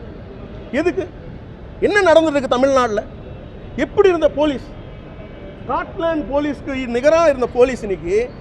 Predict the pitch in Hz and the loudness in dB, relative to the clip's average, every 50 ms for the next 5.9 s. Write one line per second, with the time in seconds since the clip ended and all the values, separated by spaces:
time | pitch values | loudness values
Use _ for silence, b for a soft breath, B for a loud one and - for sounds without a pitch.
0 | - - - - - - 269 294 349 349 359 339 330 311 - 254 247 240 294 294 | -16 -16 -16 -14 -8 -4 -2 0 0 0 0 0 0 0 2 2 2 4 2 2
1 | - 240 240 233 233 - 247 269 294 302 277 - 190 320 - - - - - - | 0 0 -2 -2 -2 0 2 4 4 4 2 -4 -8 -8 -10 -10 -14 -14 -14 -14
2 | - - - - - - - - - - - - - - - - - - - - | -14 -16 -16 -16 -16 -16 -16 -16 -16 -16 -16 -14 -14 -16 -16 -16 -16 -16 -16 -16
3 | - - - - - - - - - - - - - - - - - 214 220 214 | -16 -16 -16 -16 -16 -16 -14 -14 -14 -14 -14 -14 -14 -14 -10 -4 -2 0 0 2
4 | 214 233 254 285 294 285 226 240 240 233 240 339 - 208 233 226 269 - - 220 | 8 10 10 10 10 8 2 -2 -2 -2 -2 -2 -2 2 6 6 6 8 6 2
5 | 190 202 196 175 196 202 196 185 - - 170 160 - 170 180 202 202 | 0 0 -2 -2 -4 -6 -6 -6 -6 -8 -10 -8 -6 -6 -6 -6 -6